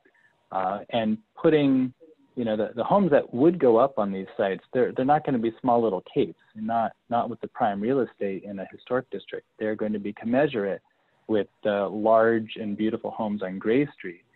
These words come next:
So you will see a two-story home with an attic probably on each of these properties, one of which is smack dab in front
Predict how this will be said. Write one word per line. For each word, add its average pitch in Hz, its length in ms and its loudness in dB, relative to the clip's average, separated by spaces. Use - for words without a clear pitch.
So 107 220 2
you 110 180 -2
will 110 160 0
see 147 320 4
a 104 140 -6
two-story 113 540 2
home 113 480 0
with 95 140 -6
an 104 100 -2
attic 113 380 4
probably 104 420 -2
on 95 160 -6
each 120 240 -4
of 104 80 -6
these 92 160 -8
properties, 92 600 -2
one 143 220 2
of 139 80 2
which 107 260 2
is 98 140 -4
smack 135 340 0
dab 120 240 2
in 107 120 -2
front 110 220 -2